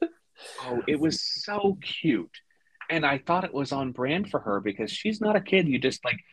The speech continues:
we've seen already where he was like, "Hey, just do this, do this."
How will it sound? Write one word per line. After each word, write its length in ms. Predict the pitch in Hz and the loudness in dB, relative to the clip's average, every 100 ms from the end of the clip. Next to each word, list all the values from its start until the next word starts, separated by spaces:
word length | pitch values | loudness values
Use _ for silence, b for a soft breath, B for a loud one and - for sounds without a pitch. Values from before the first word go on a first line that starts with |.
| _ | _
we've 200 | - 175 | 6 6
seen 280 | - - 214 | 6 4 8
already 380 | 190 151 156 131 | 8 10 8 8
where 120 | 117 | 2
he 140 | 113 120 | -2 -2
was 220 | 117 - | -4 2
like, 180 | 101 92 | 2 2
"Hey, 180 | - 113 101 | 0 0 0
just 240 | 101 98 | -8 -4
do 180 | 107 101 | -2 0
this, 240 | 98 95 | 0 -2
do 200 | - 98 | -2 -2
this." 280 | 92 92 - | 0 -2 -4